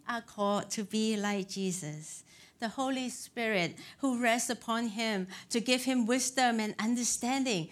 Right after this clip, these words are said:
is also upon us. And Jesus calls us, calls you and calls me in the midst of brokenness, including our own, to be shalom makers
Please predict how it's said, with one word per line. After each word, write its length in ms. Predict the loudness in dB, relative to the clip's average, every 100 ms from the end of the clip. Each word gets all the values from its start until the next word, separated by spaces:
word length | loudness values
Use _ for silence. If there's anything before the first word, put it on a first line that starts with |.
| -10
is 260 | -4 -4 -2
also 580 | 0 -2 2 4 4 4
upon 520 | 0 -4 -2 -2 -2 -6
us. 560 | -6 -4 -4 -6 -10 -12 _ -20 -20 -20 _
And 240 | -6 -4
Jesus 840 | 0 0 0 0 2 2 0 -4 -8 -18 -20 -20 _ _ _
calls 480 | -14 -4 -2 0 -2 -6
us, 640 | -6 -4 -4 -4 -6 -8 -12 _
calls 400 | -8 -4 -4 -4
you 220 | -2 0
and 160 | 0 -2
calls 360 | -4 -6 -4
me 440 | 2 2 4 0 -4 -16 -6
in 420 | 4 6 6 4 4
the 120 | 2
midst 380 | 4 4 2 0
of 140 | -2
brokenness, 840 | -2 -2 -2 -4 0 -2 -4 -10 -16 _ -6
including 540 | -4 0 4 4 4
our 240 | 4 2 2
own, 340 | 2 2 -2 -8 -20 -20 -12 -4
to 140 | -2
be 360 | 2 2 0 -2 -12 _ _
shalom 600 | -2 2 4 4 2 0
makers 640 | 0 -2 -4 -4 -6 -10